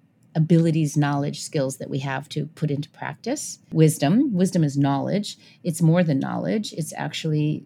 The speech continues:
I think, the ability to extract, uh, the gist or a deeper understanding from any knowledge that you might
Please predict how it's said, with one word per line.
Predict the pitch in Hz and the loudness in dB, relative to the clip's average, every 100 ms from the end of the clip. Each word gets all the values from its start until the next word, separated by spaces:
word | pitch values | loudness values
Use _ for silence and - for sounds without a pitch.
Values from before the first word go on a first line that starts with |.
| _ | _
I | 151 147 | -8 -6
think, | 165 151 | -4 -4
the | 151 139 | -2 -4
ability | 143 139 143 139 | -4 -4 -2 -4
to | - - | -8 -14
extract, | - - - 147 147 - - - _ _ - | -12 -12 -6 -4 -6 -12 -20 -20 _ _ -12
uh, | 156 - - | -10 -10 -6
the | 156 | -6
gist | 143 165 160 - | -2 -2 -2 -4
or | 127 | -6
a | 143 | -4
deeper | 151 151 135 | -2 -2 -2
understanding | 151 139 147 - 143 139 139 139 | -2 -2 -2 -6 -4 -4 -2 -6
from | 139 135 139 | -6 -6 -2
any | 139 | -2
knowledge | 135 131 - 135 - | -2 -4 -6 -8 -10
that | 135 | -8
you | 147 | -6
might | 139 135 139 | -6 -6 -10